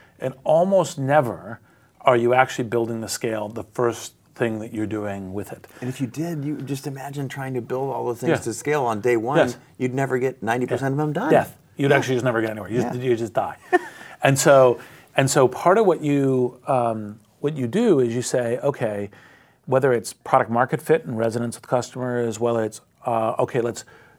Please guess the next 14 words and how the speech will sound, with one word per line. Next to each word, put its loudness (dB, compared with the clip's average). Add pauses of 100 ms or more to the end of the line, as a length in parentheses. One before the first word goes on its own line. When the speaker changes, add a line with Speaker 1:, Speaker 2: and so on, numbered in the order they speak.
Speaker 1:
it's -6
the -2
same 2
reason -2
why -4
you -6
prototype. 0 (100)
"Let's, -4 (260)
let's -2
see 0
how 4
this -2
works. -2
Speaker 2:
Mm-hmm. -12